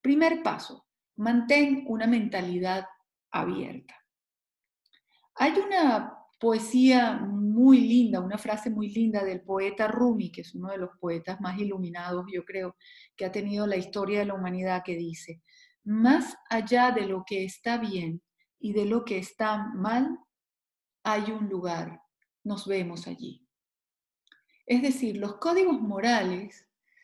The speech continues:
muchas veces nos hacen tener prejuicios hacia los demás. Y cuando hacemos preguntas, es muy importante que mantengamos la mentalidad abierta. ¿Qué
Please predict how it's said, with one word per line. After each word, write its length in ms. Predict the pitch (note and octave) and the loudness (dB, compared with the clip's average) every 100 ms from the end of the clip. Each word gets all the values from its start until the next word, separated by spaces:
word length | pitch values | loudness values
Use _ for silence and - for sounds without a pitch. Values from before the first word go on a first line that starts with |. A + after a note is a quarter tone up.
| _ | _
muchas 420 | A#3 B3+ D4 C4 | 2 4 4 0
veces 680 | B3 A3+ G#3+ - F3 F3+ - _ | 2 2 0 -6 -10 -10 -14 _
nos 240 | - G#3+ A3+ | -10 -4 2
hacen 680 | C4+ C4 A#3 F#3 G#3 A#3 _ _ | 4 2 -2 -8 -8 -14 _ _
tener 440 | G#3+ A3 C4+ C4 | -4 2 2 2
prejuicios 1120 | C4 A#3 - - C4+ C4 - - F3+ F#3 - _ _ _ _ | -2 -2 -4 0 2 2 -2 -6 -8 -8 -14 _ _ _ _
hacia 320 | G#3 A3 F#3+ | -8 -6 -6
los 180 | F3 E3+ | -6 -8
demás. 560 | F3 E3+ F3 F3 - _ _ _ _ _ _ _ _ _ _ _ _ _ | -8 -8 -10 -14 -20 _ _ _ _ _ _ _ _ _ _ _ _ _
Y 100 | B3+ | -4
cuando 260 | C#4+ C4+ C4 | 4 6 6
hacemos 480 | C4+ F4 F#4+ F4 - | 4 0 0 -2 -4
preguntas, 720 | C4 A#3+ C4+ C4 - F3+ F#3 - | -2 4 8 8 6 -2 -8 -14
es 160 | - B3 | -10 -4
muy 140 | B3 | 0
importante 640 | C4 B3 A#3+ - A#3 A3+ G#3 | 0 0 -4 -4 -4 -4 -8
que 100 | G3 | -10
mantengamos 800 | F#3 F#3 F#3 G3 G#3+ G#3+ G3 | -10 -10 -10 -8 -8 -10 -12
la 120 | G3 F#3 | -10 -8
mentalidad 580 | F3 F3 F3 F3 F3 | -8 -10 -10 -8 -8
abierta. 480 | F3 F3+ E3+ E3 _ _ _ _ _ _ _ _ _ _ _ _ _ | -6 -6 -8 -10 _ _ _ _ _ _ _ _ _ _ _ _ _
¿Qué 580 | - C4 C#4 E4+ F4 - | -4 0 2 0 -4 -10